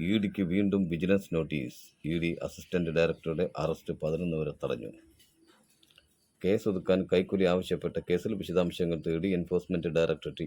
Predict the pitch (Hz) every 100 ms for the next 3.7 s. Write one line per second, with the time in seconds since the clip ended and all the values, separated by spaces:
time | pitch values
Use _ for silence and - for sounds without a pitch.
0 | - 82 78 73 67 78 85 85 82 71
1 | 80 87 85 76 76 - - 67 60 55
2 | - _ _ _ _ _ 71 82 87 82
3 | 82 82 82 85 76 85 87